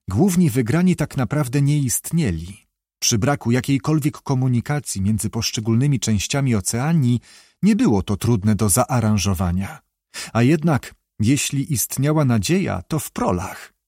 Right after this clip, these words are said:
należało się tego trzymać. Kiedy powtarzał w myślach powyższą frazę, brzmiała sensownie. Dopiero patrząc na istoty ludzkie przechodzące obok chodnikiem, czuł, że słowa te stanowią wyłącznie akt wiary.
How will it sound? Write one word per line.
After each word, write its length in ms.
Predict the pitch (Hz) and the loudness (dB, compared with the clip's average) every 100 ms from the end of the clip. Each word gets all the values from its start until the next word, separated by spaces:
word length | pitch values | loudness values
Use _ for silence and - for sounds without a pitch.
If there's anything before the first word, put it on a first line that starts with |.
| - | 0
należało 600 | 120 123 120 107 113 110 | 2 2 2 0 0 0
się 160 | - 113 | -2 -4
tego 240 | 117 107 | -2 -4
trzymać. 680 | - - 120 92 92 - - _ _ _ - - - - | -4 -2 -2 -2 -6 -12 -14 _ _ _ -18 -16 -14 -2
Kiedy 240 | 123 113 | 0 0
powtarzał 500 | 123 110 143 107 98 | -2 -2 -2 0 -2
w 120 | 82 | 0
myślach 420 | 104 123 - 95 | -2 -2 -4 -6
powyższą 580 | - 104 117 - - 95 | -4 -4 -4 -4 -2 -2
frazę, 480 | - 123 104 101 120 - | -2 -2 -2 -2 -6 -6
brzmiała 440 | 101 90 131 127 120 | -4 -2 0 0 0
sensownie. 800 | 127 110 - 127 82 98 - _ _ - - 131 | 0 -2 -2 -4 -6 -10 -12 _ _ -18 -10 -4
Dopiero 380 | 135 165 160 | 0 2 0
patrząc 520 | - 165 160 143 123 - | -2 -4 -4 -4 -4 -4
na 100 | 135 | -2
istoty 440 | 117 - 156 117 | -2 -4 -6 -2
ludzkie 420 | 127 165 - 113 | -2 -4 -6 -6
przechodzące 760 | 98 - 113 127 147 143 - - | -4 -4 -4 -4 -2 -4 -6 -6
obok 300 | 147 131 - | -4 -4 -8
chodnikiem, 680 | - 110 98 180 - 113 101 | -6 -6 0 -2 0 -4 -2
czuł, 380 | - 110 85 | -4 -4 -2
że 160 | 104 117 | -2 -2
słowa 440 | - 165 214 175 | -2 -2 -4 -4
te 160 | 143 139 | -4 -6
stanowią 520 | - 139 160 151 139 | -4 -4 -2 -2 -2
wyłącznie 680 | 104 135 160 160 - 160 - | -2 -2 -2 -2 -4 -4 -4
akt 300 | 131 - - | -12 -10 -8
wiary. 400 | 117 156 113 90 | -2 0 -2 -6